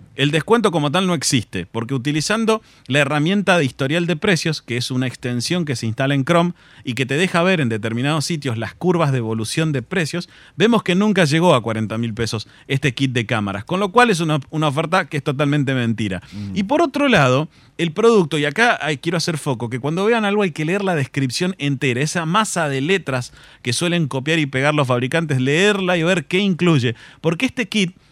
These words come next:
Speaker 1: no está listo para colocar y funcionar. Esto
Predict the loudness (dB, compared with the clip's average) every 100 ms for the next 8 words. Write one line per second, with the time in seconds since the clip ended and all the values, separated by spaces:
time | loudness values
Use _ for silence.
0 | _ -2 0 4 4 4 0 0 0 2
1 | 2 2 4 4 2 0 -2 0 0 0
2 | -2 -12 -10 -2 -2 2 -2